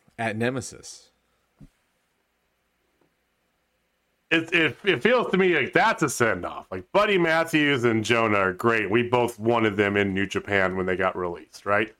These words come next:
Speaker 2: We said,
Speaker 1: Mm-hmm.
Speaker 2: "These two, both, each one, him, yes, New Japan, him, yes, New Japan." But Daniels, who I, I love the Fallen Angels, one of my favorite wrestlers from back in the old T N A days, right? This feels like his kind of, like,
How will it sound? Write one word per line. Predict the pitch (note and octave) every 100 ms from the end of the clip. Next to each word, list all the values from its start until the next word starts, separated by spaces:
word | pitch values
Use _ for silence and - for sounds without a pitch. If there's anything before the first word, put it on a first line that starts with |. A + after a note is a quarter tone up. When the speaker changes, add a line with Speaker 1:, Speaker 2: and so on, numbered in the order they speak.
| _ -
Speaker 2:
We | -
said, | B2 G#2
Speaker 1:
Mm-hmm. | G2+ F#2+ A2+
Speaker 2:
"These | F#3+ G#3
two, | - D#3+ G#2 G2 _ _ _ _ -
both, | C3 A2+ D3+
each | A2+
one, | F2
him, | A#2+ E3+ E3 _
yes, | A2+ - - -
New | A#2
Japan, | - F#2+
him, | C3 F3+ D#3+
yes, | A#2+ A2 -
New | A2+
Japan." | F#2+ - F#2+ - - _ _
But | G#2+ G#2 - _ _ _ _ _ _ _ _ _ _ _ A#2
Daniels, | D3 D#3+ G3 G#3 -
who | C3+ A#2
I, | - _ _ -
I |
love | G#2+ A2+ B2
the | A#2
Fallen | C#3 B2+ A2+
Angels, | G2+ G2+ F#2
one | G#2
of | G2+
my | G2
favorite | - A2 A2 A#2+
wrestlers | G#2 G2+ - G2 F#2
from | F#2+
back | F#2
in | F#2+
the | F#2
old | G2
T | A2 G#2
N | F#2+
A | F2+
days, | F2+ E2+ E2 -
right? | G2 A2+ - _ _ _ _ _ _ _
This | C#3+ C3
feels | - D3+ D3 C3 A#2
like | A2+ G#2
his | A2 -
kind | A2 G2+
of, | F#2+
like, | F#2+